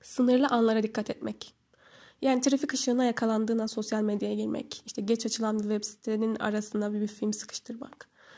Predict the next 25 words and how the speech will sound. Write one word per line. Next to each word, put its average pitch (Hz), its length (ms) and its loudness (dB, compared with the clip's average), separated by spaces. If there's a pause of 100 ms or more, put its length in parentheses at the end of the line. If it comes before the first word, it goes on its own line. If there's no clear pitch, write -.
(600)
O 285 160 -2
tarz 247 300 4 (100)
anlarda 240 680 2 (180)
bir - 120 -10
on 285 160 6
dakika 233 240 2
bekleyin 214 420 0
diyor 240 160 -6 (520)
uzmanlar. - 600 -6 (680)
Buna 302 380 2
dürtüyle 247 380 4
sörf 214 300 -2
yapmak 202 380 -4
diyorlar. 214 440 -4 (460)
On 330 220 4
dakika 240 220 2
sonra 277 340 2
yapmak 294 300 0
istiyorsan 226 380 -2
yine 240 200 4
yap. - 220 -12 (180)
Ama 254 200 2
o 247 140 4
an 233 200 4
değil. - 160 0